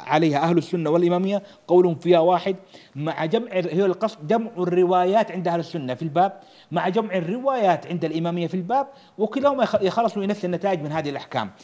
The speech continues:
سماها الأحاديث المشتركة بين أهل السنة والإمامية في أحكام الدفن والقبور لأخينا الحبيب فضيلة الشيخ عمرو بسيوني وفقه الله.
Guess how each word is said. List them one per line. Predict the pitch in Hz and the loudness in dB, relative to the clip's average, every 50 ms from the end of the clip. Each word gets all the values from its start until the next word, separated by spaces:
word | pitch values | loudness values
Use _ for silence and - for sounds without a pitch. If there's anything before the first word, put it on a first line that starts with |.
| - - - - | -20 -20 -20 -6
سماها | - 175 175 180 196 220 214 196 196 208 220 208 208 - - _ _ 170 | -2 0 0 2 4 4 4 4 4 2 2 0 -4 -12 -20 _ _ 4
الأحاديث | 180 175 175 - 160 151 - 151 151 147 135 139 143 123 113 - - - - | 4 4 2 0 0 2 2 2 2 2 2 0 -4 -4 -4 -8 -6 0 2
المشتركة | 185 202 202 196 190 185 165 139 - - - 170 165 147 135 123 - 123 - | 2 2 2 0 -2 -2 -2 -4 -4 -2 2 2 4 4 4 2 0 -6 -2
بين | 123 160 165 156 | 0 0 0 2
أهل | 160 156 143 143 | 0 -2 -4 -6
السنة | 139 131 - 180 170 139 135 | -6 -6 -4 -4 -2 0 2
والإمامية | 156 175 180 160 170 170 165 165 185 202 214 226 240 233 240 - - - - | 2 2 2 2 2 2 2 2 0 0 2 2 0 0 -2 -8 -18 -20 -6
في | - - 180 170 | 0 2 2 2
أحكام | 151 - - - 170 165 156 147 | 2 0 -2 0 0 2 2 0
الدفن | 135 131 180 175 170 175 170 170 160 - - - - _ | 0 2 2 2 2 0 -2 -4 -4 -6 -12 -20 -14 _
والقبور | 123 165 190 185 185 - 165 151 151 180 196 190 175 | 6 8 8 8 6 4 2 4 4 4 4 4 4
لأخينا | 143 156 147 147 - 185 175 156 | 4 2 0 0 0 -2 -2 -2
الحبيب | 127 - 143 160 170 - | -2 -2 0 0 0 0
فضيلة | - 160 170 175 165 | 2 4 4 4 4
الشيخ | - - - 123 | 4 0 -6 -4
عمرو | 143 170 170 135 | -2 -2 -2 -2
بسيوني | 131 139 135 - 180 175 165 165 170 165 - - - - - - - - | -2 -6 -4 -2 0 0 0 0 -2 -4 -6 -14 -20 -20 -20 -16 -2 -2
وفقه | 170 160 - 175 175 175 160 151 | -2 0 0 -2 -2 0 0 -2
الله. | 143 139 131 113 110 | 0 0 -2 -2 -2